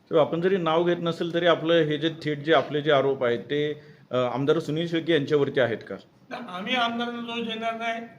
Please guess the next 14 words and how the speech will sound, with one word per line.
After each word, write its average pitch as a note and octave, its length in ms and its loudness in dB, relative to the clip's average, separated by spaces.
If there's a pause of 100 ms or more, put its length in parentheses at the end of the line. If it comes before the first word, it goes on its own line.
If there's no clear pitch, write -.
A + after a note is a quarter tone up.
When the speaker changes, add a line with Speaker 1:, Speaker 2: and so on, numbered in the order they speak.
(100)
Speaker 2:
आम्ही G#3+ 220 -8 (260)
तालुका G#3+ 240 -2
अध्यक्षांना A3+ 380 -6
दोष A3+ 180 -6
देणार A3 340 -2
नाही G#3+ 160 -4
किंवा G3+ 500 -10
जिल्हा A3+ 280 2
अध्यक्षांना G#3+ 380 -2
दोष F#3 240 -6
देणार E3 280 -8
नाही. C#3+ 160 -16 (560)
ज्यांना B3 600 2 (160)
या A#3+ 160 2